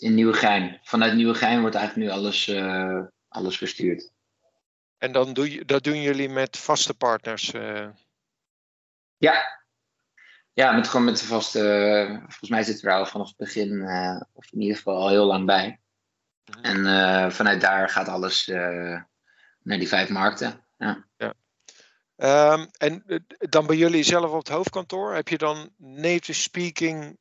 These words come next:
Speaker 2: mensen aan de call, eh, hoe heet het, aan de telefoon? Eh,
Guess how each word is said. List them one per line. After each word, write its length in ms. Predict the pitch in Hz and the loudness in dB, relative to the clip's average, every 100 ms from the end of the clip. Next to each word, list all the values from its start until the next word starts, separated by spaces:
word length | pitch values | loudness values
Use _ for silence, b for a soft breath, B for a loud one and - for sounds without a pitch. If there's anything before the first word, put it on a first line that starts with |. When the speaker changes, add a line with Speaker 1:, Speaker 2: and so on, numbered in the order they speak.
| _ _ _ _ _ | _ _ _ _ _
Speaker 2:
mensen 580 | 156 139 165 156 156 - | -10 2 4 4 4 2
aan 140 | 147 | -2
de 80 | 143 | -4
call, 320 | 180 196 202 | -4 -2 0
eh, 340 | 165 160 160 | 0 0 0
hoe 140 | - 151 | 0 0
heet 100 | 160 | 0
het, 160 | 175 | 0
aan 120 | 170 160 | -2 -2
de 100 | - | -2
telefoon? 720 | 165 143 - 190 208 214 190 | -2 -2 0 0 0 -6 -8
Eh, 800 | - 151 151 147 143 143 151 | -6 -4 -2 -2 0 0 -2